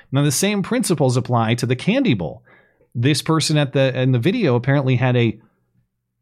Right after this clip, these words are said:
uh, a sign on the, on the bowl, "Please take one piece of candy." And this, uh, presumably immigrant family did not do that. And, and so it's the same sort of situation where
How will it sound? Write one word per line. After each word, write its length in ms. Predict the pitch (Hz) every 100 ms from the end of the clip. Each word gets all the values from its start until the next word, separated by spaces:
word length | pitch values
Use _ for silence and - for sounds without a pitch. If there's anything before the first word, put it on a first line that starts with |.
| _ _ 104
uh, 340 | 98 92 90 107
a 80 |
sign 520 | 104 - 175 220 110 143
on 180 | 120
the, 140 | 117 110
on 120 | 113
the 80 | 113
bowl, 280 | 98 165 135
"Please 280 | 135 143 131
take 200 | 135 120
one 200 | 120 120
piece 220 | 117 107
of 80 | -
candy." 420 | 233 302 107 71
And 140 | 98
this, 200 | 104 -
uh, 340 | 117 95 90 90 _
presumably 580 | 127 107 131 185 135 110
immigrant 400 | 104 98 92 90
family 480 | 92 87 87 117 147 _ _ _ -
did 200 | 117 131
not 360 | 127 113 113 113
do 200 | 165 269
that. 300 | 98 127 -
And, 120 | 104
and 380 | 101 - 107 98
so 180 | - 117
it's 120 | 110
the 60 | -
same 260 | 135 123
sort 160 | 120 117
of 60 |
situation 580 | - 113 101 113 113 90
where 240 | 90 87